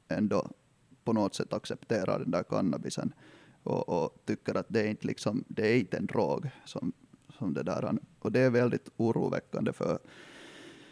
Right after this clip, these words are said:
för det där, han, det är fortfarande, dels i lagstiftningen är det en drog och sen alla påföljder med det. Att, att till exempel där har man sen framtidsplanerna lätt, lätt, vad heter det,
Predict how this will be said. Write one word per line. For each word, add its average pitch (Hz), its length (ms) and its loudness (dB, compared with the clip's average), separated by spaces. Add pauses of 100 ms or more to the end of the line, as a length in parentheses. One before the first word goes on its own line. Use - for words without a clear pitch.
(260)
för 120 320 2
det 117 80 4
där, 120 220 6
han, 120 160 4 (1160)
det 120 120 -2
är 120 60 -2
fortfarande, 127 720 6 (580)
dels 123 280 -2
i - 20 -2
lagstiftningen 123 760 2
är 120 80 0
det 120 100 0
en 160 140 -2
drog 120 380 0 (180)
och - 100 -4
sen 117 200 0 (120)
alla 120 220 2
påföljder 117 680 2
med 117 160 4
det. - 140 0 (260)
Att, - 380 -8
att - 160 -6
till 113 140 -2
exempel - 560 -4 (2000)
där 107 240 0
har 117 140 2
man 120 160 4
sen 120 300 2
framtidsplanerna 113 920 2
lätt, - 400 -6 (260)
lätt, - 340 -2
vad 107 160 -4
heter - 220 -4
det, - 180 -4